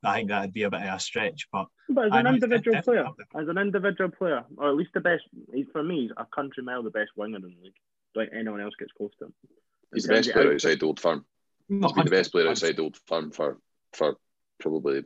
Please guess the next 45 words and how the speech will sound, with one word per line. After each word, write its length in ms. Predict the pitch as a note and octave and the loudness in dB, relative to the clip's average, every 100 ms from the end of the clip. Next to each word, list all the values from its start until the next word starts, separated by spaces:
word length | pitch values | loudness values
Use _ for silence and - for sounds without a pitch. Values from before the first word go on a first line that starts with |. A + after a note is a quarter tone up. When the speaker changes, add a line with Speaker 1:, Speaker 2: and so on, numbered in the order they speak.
| _ - | _ -6
Speaker 3:
over 200 | D2 C#2+ | -4 -4
a 40 | |
season 380 | D#2+ D#2 D#2 C2 | -4 -4 -4 -6
now, 880 | C2 - _ _ _ _ _ - | -8 -12 _ _ _ _ _ -8
um, 600 | D#2 C#2+ C#2 C#2 C#2 C#2+ - _ _ _ | -6 -4 -6 -8 -10 -12 -16 _ _ _
on 120 | E2 | -2
a, 140 | D#2+ D#2 | -2 -4
on 180 | - E2 | -4 -4
a 40 | |
consistent 640 | D#2+ F2 F2+ - D#2+ D#2 D2 | -2 -2 -2 0 -2 -2 -2
game 180 | E2+ E2 | -2 0
by 160 | F2+ | 0
game 240 | E2 G#2 G#2+ | 2 4 6
basis, 300 | F#2+ - F2 | 6 4 0
but 100 | E2 | 2
also 400 | E2+ - E2 D2 _ _ | 2 0 -4 -6 _ _
looking 260 | F2+ - E2 | -10 -6 -4
at 160 | D2+ | -4
it 80 | C2+ | -4
across 340 | D2 D#2 D2+ - | -4 -4 -4 -8
the 60 | - | -6
season, 300 | E2 E2 D2 | -4 -4 -4
he's 120 | D2+ | -4
the 60 | E2+ | -4
most 160 | - | -2
dangerous 320 | D#2 D#2+ D#2 | -4 -2 -4
player. 240 | - - - _ - - - | -4 -6 -8 _ -20 -20 0
He's 140 | G2 F2+ | 4 6
the 80 | |
one 200 | F2+ E2 | 6 4
player 240 | D#2 E2+ D#2 | 4 4 4
that 80 | C#2 | 0
if 80 | D#2+ | -4
you 80 | |
take 320 | - E2 - - _ _ _ | 0 -2 -2 -12 _ _ _
anyone 360 | E2 E2 D#2+ D#2 | 0 0 0 -2
out 140 | D2+ | -2
of 100 | C#2+ | -2
our 120 | D#2 D2 | -2 -2
team, 320 | - D2 D2 _ D#2+ | -4 -8 -8 _ -8
weakens 340 | D2 D#2 D2+ | -6 -6 -4
us 140 | D2 | -4
the 100 | D2+ | -4
most 360 | D2 D2+ - - | -4 -4 -6 -8
by 260 | D2 D2 | -2 -2